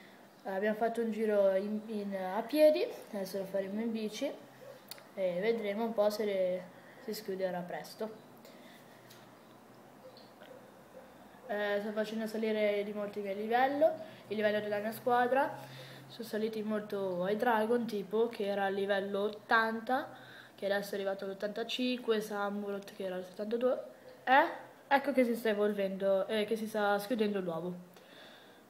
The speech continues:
Con due giri sono bastati per farlo schiudere. Ed ecco Larvesta.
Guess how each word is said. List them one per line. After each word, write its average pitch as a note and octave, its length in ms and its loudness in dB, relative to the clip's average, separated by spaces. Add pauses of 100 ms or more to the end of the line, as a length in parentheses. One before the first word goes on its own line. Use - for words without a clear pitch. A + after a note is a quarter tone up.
(1040)
Con A3 160 2
due C4 180 6
giri B3+ 320 4
sono A3 220 0
bastati G#3+ 480 2
per G#3+ 160 -2
farlo F3+ 640 -2
schiudere. F3+ 460 -6 (1000)
Ed F3+ 280 -6
ecco C4 480 0 (1300)
Larvesta. B3+ 840 -4